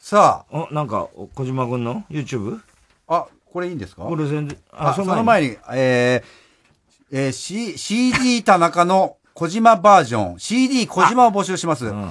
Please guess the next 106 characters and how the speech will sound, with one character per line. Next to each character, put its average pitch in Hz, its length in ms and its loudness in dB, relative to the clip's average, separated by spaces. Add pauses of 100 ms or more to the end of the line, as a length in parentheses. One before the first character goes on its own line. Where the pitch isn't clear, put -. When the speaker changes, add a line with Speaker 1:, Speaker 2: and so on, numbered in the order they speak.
(120)
Speaker 1:
え 147 180 -2
ー、 147 80 -6
今 247 140 2
日 233 80 0
の 190 40 -2
放 170 160 -2
送 156 180 -4
で 147 120 -4
出 147 120 -4
た 139 220 0
小 156 140 -6
島 208 260 -4
の 202 100 -2
発 185 200 -4
言 175 200 -6
と 196 180 -4
シ 196 220 -8
ー 190 40 -10
デ 196 80 -8
ィ 202 40 -6
ー - 20 -6
の 156 100 -4
歌 160 180 -6
詞 156 100 -10
の 147 120 -2
一 143 280 -8
部 156 200 -6
を 180 80 -2
無 151 140 -4
理 202 120 -6
や 208 160 2
り 208 140 -6
く 196 120 -10
っ - 40 -14
つ - 140 -20
け 185 120 -6
て 208 120 -6
作 170 260 -8
品 180 120 -4
を 190 60 -8
作 - 160 -12
っ - 20 -8
て 123 100 -12
く 107 60 -8
だ 104 80 -6
さ 131 160 -4
い。 113 40 -2
Speaker 2:
う 110 40 -4
ん。 104 160 -6 (100)
Speaker 1:
送 156 220 -10
っ - 20 -14
て 208 120 -8
も 202 80 -2
ら 196 80 0
っ - 20 -8
た 190 120 -8
作 175 260 -6
品 170 140 -4
は 185 120 0
田 170 100 -2
中 156 160 -4
さ 156 160 -4
ん 156 40 -2
が 165 120 0
復 143 140 -6
帰 147 120 -6
し - 60 -10
た 143 80 -6
タ 139 140 0
イ 143 60 0
ミ 143 140 0
ン 143 100 0
グ 175 60 -2
で 254 80 -2
紹 127 240 -2
介 95 180 -6
し - 160 -6
ま 180 120 6
す - 80 -12
と - 80 -10
い - 20 -4
う - 40 -10
こ 90 80 -12
と 82 80 -16
で 76 60 -14
す 78 80 -20
ね。 139 120 -2
Speaker 2:
一 175 40 -4
ヶ 92 100 -8
月 98 240 -8
後 101 160 -6
ぐ 107 100 -10
ら 123 100 -8
い 104 40 -14
か 82 100 -16
な。 120 100 -10
Speaker 1:
は 147 260 4
い。 107 80 -4
Speaker 2:
う 80 280 -12
ん。 101 80 -8
Speaker 1:
お 95 40 -10
願 92 100 -10
い 87 40 -12
し 92 100 -16
ま 85 120 -12
す。 76 340 -16